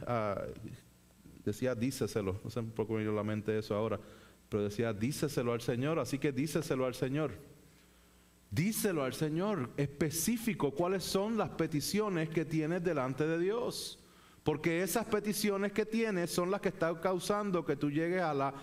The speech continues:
preocupación antes que llegues al descanso en el Señor. Sé específico con el Señor. Cuando eres específico con el Señor, también el Señor es específico en contestar.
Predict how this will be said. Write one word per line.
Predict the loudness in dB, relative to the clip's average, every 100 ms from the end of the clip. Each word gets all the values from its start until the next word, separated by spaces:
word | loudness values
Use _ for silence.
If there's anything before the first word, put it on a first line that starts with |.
| -14 -4
preocupación | 0 0 0 0 0 0 0 0 2 0
antes | 0 0 0
que | 0 0
llegues | 2 2 2
al | 0
descanso | 0 0 0 0 0 0
en | 0
el |
Señor. | -2 -2 -2 -2 -4 -10 -20 -20 -20 -20 -20 -20 -20
Sé | -4 -2
específico | 0 0 2 0 2 0 2
con | 2 2
el |
Señor. | 2 2 2 0 -2 -8 -16 -20 -20 -20 -20 -20 -20
Cuando | -2 2 2
eres | 2
específico | 0 0 0 2 0 0 0 0
con | 2 0
el |
Señor, | 0 0 2 0 2
también | 0 2 2 2
el | 0
Señor | 0 0 2
es | 0
específico | 0 0 0 0 0 0
en |
contestar. | 0 2 0 0 0 0 -2